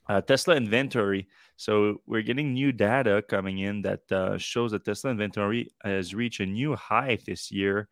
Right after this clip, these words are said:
and, uh, you can actually track it with the price cuts in the U S. This is U S inventory, so I should, I should, uh, specify. And, uh,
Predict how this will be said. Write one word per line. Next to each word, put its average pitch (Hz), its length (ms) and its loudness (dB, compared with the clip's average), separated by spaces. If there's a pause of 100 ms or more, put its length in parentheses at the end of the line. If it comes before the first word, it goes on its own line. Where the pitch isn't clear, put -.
(460)
and, 95 380 0
uh, 92 180 0
you 107 180 -6
can 175 200 -4
actually 185 340 -6
track 151 540 2
it 101 200 2
with 135 300 -2
the 113 120 4
price 123 420 0
cuts 95 340 -2
in 95 80 -6
the 90 120 -2
U 92 200 0
S. 98 140 -2
This 131 120 -4
is 113 140 -4
U 113 180 4
S 101 140 2
inventory, 92 500 -2
so - 160 -10
I 104 40 -4
should, 95 180 -10 (100)
I - 40 -18
should, 95 280 -14
uh, 95 60 -8
specify. 104 560 -4 (600)
And, 101 380 4
uh, 95 320 6